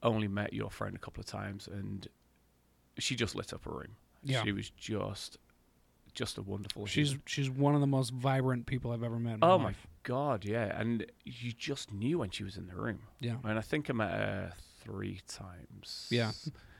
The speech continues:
Speaker 2: Two or
Speaker 1: Uh,
Speaker 2: three, yeah.
Speaker 1: Yeah. And it was, she was just funny. Like, I know that I go off on tangents in conversations, but far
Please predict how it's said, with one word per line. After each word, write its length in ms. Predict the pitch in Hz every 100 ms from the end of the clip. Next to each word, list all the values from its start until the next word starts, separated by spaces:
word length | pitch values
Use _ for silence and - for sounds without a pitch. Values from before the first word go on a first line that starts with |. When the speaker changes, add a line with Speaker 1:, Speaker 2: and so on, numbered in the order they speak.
| - - -
Speaker 2:
Two 120 | 139
or 60 |
Speaker 1:
Uh, 60 | 107
Speaker 2:
three, 280 | 123 120 123 -
yeah. 200 | 127 127 - - _ _ _ -
Speaker 1:
Yeah. 360 | 117 107 101 98 -
And 520 | 117 110 110 110 104 - _ _ _ _ _ _ _ _ _
it 120 | 131 131
was, 140 | 127 - - _ _ -
she 240 | - -
was 180 | 117 104 -
just 460 | - 120 113 113 -
funny. 360 | - 104 101 101 - - -
Like, 240 | - 110 -
I 220 | 113 139
know 240 | 113 101 104
that 140 | 104
I 100 | 104
go 120 | 104
off 160 | 98 -
on 60 |
tangents 480 | - 101 98 98 -
in 60 | 110
conversations, 580 | 104 98 95 92 - 98
but 160 | 98
far 800 | - - - 165 104 92 90 107